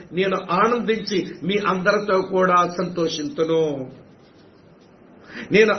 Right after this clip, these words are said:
ఆనందించి మీ అందరితో కూడా సంతోషింతును. రోమా సంఖ్యలు నన్ను ఏడిపించలేకపోతున్నాయి.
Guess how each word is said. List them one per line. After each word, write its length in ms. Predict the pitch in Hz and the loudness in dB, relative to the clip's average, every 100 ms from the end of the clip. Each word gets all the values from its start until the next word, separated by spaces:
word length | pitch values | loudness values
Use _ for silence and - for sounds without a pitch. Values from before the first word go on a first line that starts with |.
| 190 | 2
ఆనందించి 840 | 240 262 254 240 208 220 170 - 208 | 2 2 0 -2 -2 -2 -2 -4 -4
మీ 100 | 247 | 2
అందరితో 500 | 262 254 262 254 247 | 2 2 2 2 2
కూడా 300 | 226 240 233 | 6 4 4
సంతోషింతును. 1120 | - 214 233 226 180 196 202 196 95 170 151 - - - - - - - - 147 | 0 -2 0 0 0 -6 -6 -4 -2 -4 -6 -12 -20 -20 -20 -20 -20 -18 -8 2
రోమా 400 | 202 269 302 269 | 4 4 4 2
సంఖ్యలు 840 | - 247 262 285 269 240 240 254 220 | 0 -2 0 2 6 8 8 6 -2
నన్ను 140 | 220 | -2
ఏడిపించలేకపోతున్నాయి. 1300 | 208 220 233 226 - 220 202 180 196 196 180 175 165 | 2 2 2 -4 -2 -2 -2 0 -2 -2 -2 -2 -2